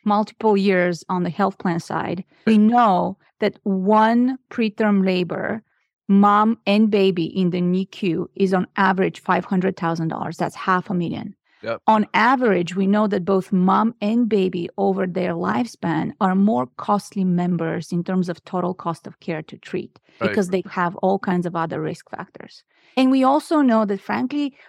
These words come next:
Speaker 1: over the last years, because of demographic factors, socioeconomic factors, women are getting pregnant and choosing to have children later in life. So this whole term of geriatric pregnancies, anybody who is over the age of thirty-five, which actually is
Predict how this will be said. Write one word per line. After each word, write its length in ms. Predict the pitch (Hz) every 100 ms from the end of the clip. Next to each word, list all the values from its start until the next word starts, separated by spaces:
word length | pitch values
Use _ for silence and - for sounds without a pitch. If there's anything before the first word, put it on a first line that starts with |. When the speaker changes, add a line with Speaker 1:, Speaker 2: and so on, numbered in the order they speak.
| _
Speaker 1:
over 240 | 214 247 285
the 120 | 233
last 360 | 214 214 - -
years, 460 | 196 190 214 254 226
because 320 | 214 - 202
of 100 | 202
demographic 600 | 185 180 170 175 196 254 -
factors, 480 | 247 233 233 226
socioeconomic 680 | - 185 - - 170 185 220
factors, 420 | - 247 - 269 - _ 202
women 420 | 208 269 320 330 233
are 180 | 247
getting 320 | 254 240 247 247
pregnant 480 | 202 196 220 240
and 140 | 226 196
choosing 400 | - 196 226 226
to 80 | 208
have 300 | 190 190 -
children 600 | - 185 180 214 202 202
later 460 | 262 320 214 - -
in 180 | 180 -
life. 400 | 120 - - _ -
So 180 | 240 220 _ -
this 140 | 262
whole 280 | - 311 359
term 320 | - 311 302
of 140 | 254 196
geriatric 640 | 208 247 240 233 - 226
pregnancies, 600 | - 196 208 262 - 277 - -
anybody 460 | 220 277 302 294
who 100 | 254
is 140 | 240 214
over 180 | 233 247
the 140 | 196
age 140 | 220
of 80 | 214
thirty-five, 720 | - 208 214 196 - 196 254
which 180 | 240 226 -
actually 420 | 226 - 233 240
is 320 | 190 214 233